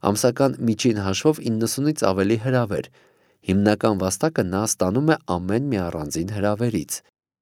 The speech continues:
Մի երեկոյի ընթացքում ստիպված է լինում ներկա լինելու տարբեր խնջույքների,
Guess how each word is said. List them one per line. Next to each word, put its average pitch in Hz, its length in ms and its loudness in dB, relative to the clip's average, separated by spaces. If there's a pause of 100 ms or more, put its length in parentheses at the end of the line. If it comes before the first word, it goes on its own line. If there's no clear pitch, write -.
(280)
Մի 95 140 4
երեկոյի 95 500 2
ընթացքում 104 480 0
ստիպված 120 420 0
է 107 120 2
լինում 98 300 0
ներկա 95 380 0
լինելու 95 420 0
տարբեր 85 480 2
խնջույքների, 117 760 0